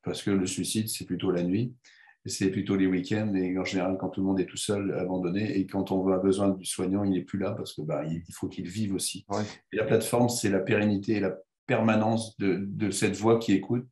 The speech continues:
Speaker 1: et qui permet de temporiser et surtout de, de réorienter derrière. Donc, si on pouvait l'inscrire dans l'universalité telle que ça a été fait au cours du covid avec les psychologues, euh, de, d'une façon générale, ça serait vraiment génial.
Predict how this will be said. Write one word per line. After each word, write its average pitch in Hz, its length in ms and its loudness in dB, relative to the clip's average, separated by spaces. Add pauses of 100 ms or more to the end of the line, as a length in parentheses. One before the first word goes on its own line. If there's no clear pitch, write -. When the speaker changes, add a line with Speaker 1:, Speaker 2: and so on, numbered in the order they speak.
(200)
Speaker 1:
et - 120 -2
qui - 180 -8
permet 110 280 4
de 98 120 0
temporiser 107 760 0 (400)
et 107 60 -2
surtout - 280 0
de, 98 300 4
de 101 100 0
réorienter 101 560 4
derrière. 95 280 2
Donc, 92 120 -4
si - 120 -4
on 110 80 0
pouvait 110 220 4
l'inscrire 110 360 0
dans 101 140 0
l'universalité 104 800 -2 (380)
telle 123 260 6
que 107 260 2
ça - 160 -2
a 98 60 6
été 98 180 2
fait 110 160 -2
au 104 80 2
cours 104 140 -2
du 101 140 -2
covid 101 420 0 (140)
avec 110 280 -2
les - 80 2
psychologues, 98 640 -2
euh, - 240 -4
de, - 440 -6 (280)
d'une - 60 -4
façon 95 260 2
générale, 95 340 2
ça - 160 -2
serait - 200 -2
vraiment 101 280 0
génial. 95 400 -2